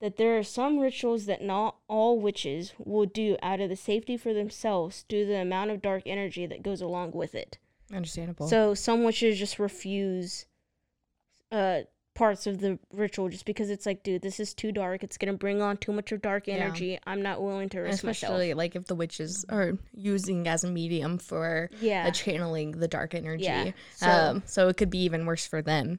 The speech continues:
Speaker 2: if they're doing it themselves.
Speaker 1: Yeah. And so, uh, she, 'cause there are some times that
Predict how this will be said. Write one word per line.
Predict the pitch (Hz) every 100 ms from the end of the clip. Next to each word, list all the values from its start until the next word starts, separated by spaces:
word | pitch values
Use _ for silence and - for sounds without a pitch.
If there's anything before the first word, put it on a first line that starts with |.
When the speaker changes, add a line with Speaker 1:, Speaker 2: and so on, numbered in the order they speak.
| -
Speaker 2:
if | 170 160
they're | 156
doing | 143 135
it | -
themselves. | - - - - - - _ _ _ _ -
Speaker 1:
Yeah. | 160 160 - _
And | 226 220
so, | 233 220
uh, | 214 196 175 175 _ _ _ _ _
she, | - 240 233 226 190
'cause | 254 220
there | 226
are | 233
some | 226 214
times | 214 220 190 190
that | 185